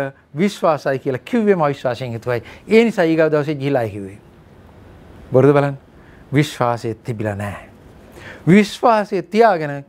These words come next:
කියන්න. මම මේ කියන දේ දෙවියන්ට ඇහෙනවාද? උදාහරණයක් විදිහට කියන්නකෝ. දෙවියන්ට ඇහෙනවා අය. දෙවියන්ට දැනෙනවා අය. උන්වහන්සේ මට මෙතෙක් පිහිටලා තියෙනා වගේ මේකටත් පිහිට වෙනවමයි. පිහිට වෙන්න ඕන මම මතක් කරා. දැන් ඔබ වහන්සේ පිහිටලා ඉවරයි. මට පණිවිඩය විතරයි එන්න තියෙන්නේ.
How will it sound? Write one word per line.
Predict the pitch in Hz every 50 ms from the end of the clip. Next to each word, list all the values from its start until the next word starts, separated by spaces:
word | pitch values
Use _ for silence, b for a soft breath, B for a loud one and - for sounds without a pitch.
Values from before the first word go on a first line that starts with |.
| _
කියන්න. | - - 175 143 107 87 - _ _ _ _ _ _ _ _ _ _ _ - - - - - - - - - - - - - - - - - - - - - - -
මම | 135 131 139 143
මේ | 143 127
කියන | - 135 131 131 135 135
දේ | 151 196 233 - -
දෙවියන්ට | - 123 120 123 123 120 131
ඇහෙනවාද? | 127 143 139 120 113 92 90 90 - - - - - - - - - - - - - - - - - - - - - - - - - - - -
උදාහරණයක් | 110 120 120 135 135 131
විදිහට | 139 139 143 143 151
කියන්නකෝ. | 170 170 180 185 175 165
දෙවියන්ට | 151 120 117 123 131 147
ඇහෙනවා | 160 151 160 156 135 113
අය. | 101 101 B B B B B B -
දෙවියන්ට | 170 175 202 190 185
දැනෙනවා | 180 190 226 254 233 185 143
අය. | 127 117 113 b b b -
උන්වහන්සේ | 151 160 165 175 196 202
මට | 190 190 190
මෙතෙක් | 185 202 226 247 233 240
පිහිටලා | 226 214 233 233 226 220 202
තියෙනා | 202 208 202 196 190 180
වගේ | 175 170 160 B B B -
මේකටත් | 190 247 262 233 208 208 - -
පිහිට | 233 233 233
වෙනවමයි. | 226 208 202 202 196 208 254 247 170 117 - - _ _ _ _ _ _ _ _ - - - - - - - - - - - - -
පිහිට | - 160 160 147
වෙන්න | 143 135 139
ඕන | 139 131 135
මම | 131 123 120
මතක් | 113 127 120
කරා. | - - 117 117 117 B B B B B - -
දැන් | 147 156 156
ඔබ | 151
වහන්සේ | 156 151 151 151
පිහිටලා | 139 156 160 156 151 160 160
ඉවරයි. | 160 165 180 175
මට | 160 151 143
පණිවිඩය | 135 143 139 147 147 151
විතරයි | 147 139 143 135 131
එන්න | 123 127 127
තියෙන්නේ. | 139 147 160 190 233 247